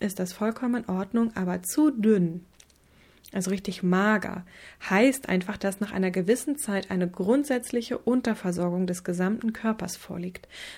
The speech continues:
Daraus folgt dann ein schwächeres Immunsystem,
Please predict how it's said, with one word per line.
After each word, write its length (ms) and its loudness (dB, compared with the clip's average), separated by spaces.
Daraus 300 0
folgt 380 0
dann 180 2
ein 140 0
schwächeres 500 -4
Immunsystem, 1080 4